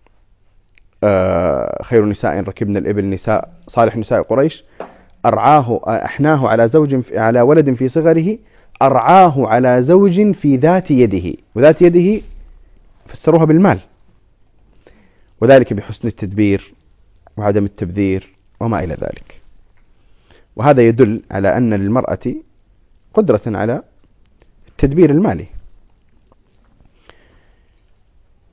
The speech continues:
ومما يؤكد على هذا المعنى أن النبي صلى الله عليه وسلم قال لهند لما اشتكت إليه عدم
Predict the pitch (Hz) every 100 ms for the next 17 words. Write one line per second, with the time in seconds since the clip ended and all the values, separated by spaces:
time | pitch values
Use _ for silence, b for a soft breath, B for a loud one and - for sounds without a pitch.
0 | _ _ _ _ _ 127 120 160 135 95
1 | 123 107 95 101 120 95 107 143 175 151
2 | 147 147 139 131 160 123 139 127 104 127
3 | 104 85 85 - 117 92 - 95 87 82
4 | 87 85